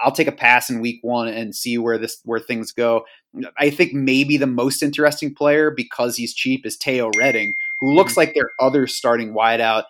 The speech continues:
Speaker 1: and is just thirty-two hundred dollars on DraftKings.
Speaker 2: Yeah,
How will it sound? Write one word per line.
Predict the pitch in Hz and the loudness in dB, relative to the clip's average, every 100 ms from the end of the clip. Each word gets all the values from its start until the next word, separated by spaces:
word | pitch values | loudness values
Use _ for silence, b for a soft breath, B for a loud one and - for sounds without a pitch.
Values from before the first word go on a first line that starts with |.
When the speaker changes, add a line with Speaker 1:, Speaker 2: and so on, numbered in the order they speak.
| _ - | _ -8
Speaker 1:
and | 123 | -6
is | 110 | -6
just | 127 - | -8 -6
thirty-two | 135 127 113 - 131 | -4 -4 -4 -4 -2
hundred | 117 110 | -4 -8
dollars | - 98 95 101 | -12 -12 -14 -14
on | 104 95 - | -14 -14 -14
DraftKings. | 110 101 - 104 - - _ _ _ _ - | -14 -14 -16 -18 -18 -20 _ _ _ _ 6
Speaker 2:
Yeah, | 165 139 139 | 8 10 8